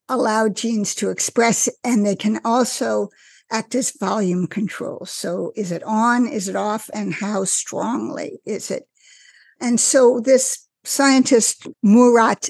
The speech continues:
Akar, he's at Yale University. He took a culture of yeast. Now, yeast reproduce at an astonishing rate.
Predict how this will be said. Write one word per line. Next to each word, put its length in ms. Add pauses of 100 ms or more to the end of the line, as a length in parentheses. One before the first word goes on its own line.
(100)
Akar, 680
he's 280
at 140
Yale 220
University. 720 (520)
He 120
took 200
a 80
culture 520
of 120
yeast. 520
Now, 180
yeast 720
reproduce 920
at 100
an 140
astonishing 1080
rate. 420